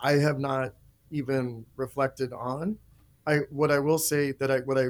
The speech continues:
what, what I know from, um, the meeting cadence, uh, uh, that I, that, that I lived through, as well as probably to some extent the company lived through, was not serving me at least the second half of the year for sure.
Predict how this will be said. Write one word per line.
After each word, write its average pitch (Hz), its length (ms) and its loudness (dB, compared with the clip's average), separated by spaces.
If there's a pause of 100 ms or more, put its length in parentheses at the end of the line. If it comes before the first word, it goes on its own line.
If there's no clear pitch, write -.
(140)
what, - 200 -8
what 135 140 0
I 127 180 2
know 143 380 4
from, 123 400 -6 (280)
um, 117 400 -6 (600)
the 151 80 4
meeting 170 340 4
cadence, 127 800 -4 (280)
uh, 120 380 -6 (1080)
uh, 123 420 0
that 139 140 2
I, 127 160 4 (400)
that, - 280 -6
that 135 100 0
I 135 360 4
lived 151 320 0
through, 165 460 -4
as 131 240 -2
well 127 200 0
as 117 100 -6
probably 131 280 -4
to - 140 -12
some 131 200 -4
extent 127 300 -8
the 117 60 -12
company 135 300 -4
lived 147 200 -6
through, 151 280 -4 (320)
was 139 180 4
not 139 300 4 (140)
serving 135 500 -2
me 143 380 -2
at 104 120 -12
least 135 200 -6
the 113 60 -10
second 131 340 -4
half 131 220 -4
of 131 60 -10
the 131 60 -2
year 131 160 -2
for 120 180 -12
sure. 151 380 -6